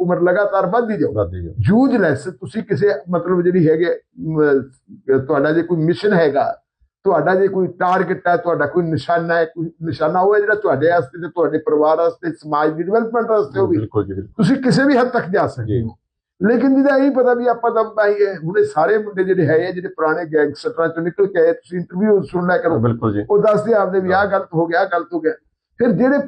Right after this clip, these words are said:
Speaker 1: ਮਰਦੇ ਆ, ਉਹਨਾਂ ਨੂੰ ਮਰਵਾਉਣ ਦੀ ਕੀ ਲੋੜ? ਤੇ ਉਹੀ ਗੱਲ ਡਿੰਪੀ ਦੀ, ਸਵੇਰੇ ਮੇਰੇ ਨਾਲ ਗੱਲਾਂ, ਗੱਲ ਹੁੰਦੀ ਹੈ, ਅਗਲੇ ਦਿਨ ਸ਼ਾਮ ਨੂੰ ਮੈਨੂੰ ਫੋਨ ਆ ਗਿਆ ਕਿ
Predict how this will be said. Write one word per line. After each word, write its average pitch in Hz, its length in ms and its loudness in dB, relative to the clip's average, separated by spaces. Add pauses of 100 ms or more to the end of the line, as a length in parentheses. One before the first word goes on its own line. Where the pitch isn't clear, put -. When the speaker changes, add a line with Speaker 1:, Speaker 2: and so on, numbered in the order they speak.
(120)
Speaker 1:
ਮਰਦੇ 165 480 2
ਆ, 185 80 0
ਉਹਨਾਂ 202 180 0
ਨੂੰ 190 120 -2
ਮਰਵਾਉਣ 196 380 0
ਦੀ 175 80 -12
ਕੀ - 180 -14
ਲੋੜ? 113 180 -4
ਤੇ - 320 -8
ਉਹੀ 202 300 2
ਗੱਲ 185 200 0
ਡਿੰਪੀ 180 380 -4
ਦੀ, 165 320 -2 (260)
ਸਵੇਰੇ 175 380 2
ਮੇਰੇ 180 200 2
ਨਾਲ 175 120 2
ਗੱਲਾਂ, 170 340 0 (180)
ਗੱਲ 165 160 0
ਹੁੰਦੀ 175 280 0
ਹੈ, 127 60 2 (400)
ਅਗਲੇ 170 220 2
ਦਿਨ 170 140 0
ਸ਼ਾਮ 147 280 -2
ਨੂੰ 151 100 -2
ਮੈਨੂੰ 156 200 -2
ਫੋਨ 143 220 0
ਆ 160 80 2
ਗਿਆ 147 180 2 (540)
ਕਿ 113 300 2